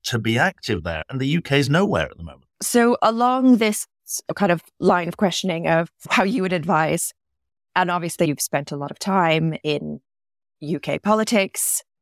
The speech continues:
Speaker 2: and you've made comments in recent interviews. Is there any plans to address that and to return to politics in the U K?
Speaker 1: No, look, I'm, I give the same answer to this question every time.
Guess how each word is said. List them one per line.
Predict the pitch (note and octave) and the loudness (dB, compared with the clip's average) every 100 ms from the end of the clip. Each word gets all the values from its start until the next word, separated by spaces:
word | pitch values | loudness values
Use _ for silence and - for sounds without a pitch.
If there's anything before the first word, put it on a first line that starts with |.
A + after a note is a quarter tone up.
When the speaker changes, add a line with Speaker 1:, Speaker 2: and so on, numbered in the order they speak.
| - - | -20 0
Speaker 2:
and | F#3+ F#3+ F3+ F3+ | 4 4 4 2
you've | F3+ | 2
made | F3+ E3+ | 2 2
comments | G3 F3 F3 E3 - - | 0 2 0 -2 -4 -6
in | G3+ | -4
recent | G3 G3+ - G#3+ | 0 0 2 4
interviews. | D4+ E4+ C4 D#3 D3+ - - | 4 4 4 2 0 -4 -2
Is | G3+ G#3 G#3 | 0 2 4
there | G#3+ | 4
any | G3+ G3 G3+ | 4 2 0
plans | G3 G3 G3 F3+ F3 - - | 0 0 2 2 -2 -4 -6
to | - E3+ D#3+ D#3+ - _ _ _ _ _ | -2 0 0 -2 -6 _ _ _ _ _
address | D#3 G3 D#3+ - | -2 2 0 0
that | - C3+ - | -2 -2 -2
and | D#3+ | -4
to | - D#3+ | 0 -2
return | D#3+ D#3+ C3+ | -2 -4 -4
to | - | -6
politics | D3+ - - - - - - _ _ | -6 -6 -8 -12 -12 -20 -20 _ _
in | E3 | -6
the | D3+ | -4
U | C#3+ | -8
K? | C3+ C3 - | -10 -14 -8
Speaker 1:
No, | C#3+ C#3 | 0 2
look, | D#3 D3 | 4 4
I'm, | D3+ D3 - | 2 0 -2
I | C#3+ | 0
give | D3+ C#3 | 2 0
the | C#3 | 2
same | D#3 D3 | 2 2
answer | C#3+ A#2 | 2 0
to | A#2+ | -2
this | A#2+ | 0
question | B2+ A2+ A2 | 2 2 2
every | A2 G#2+ | 2 2
time. | G2 A2 G#2 F2 E2 | 0 2 2 0 -8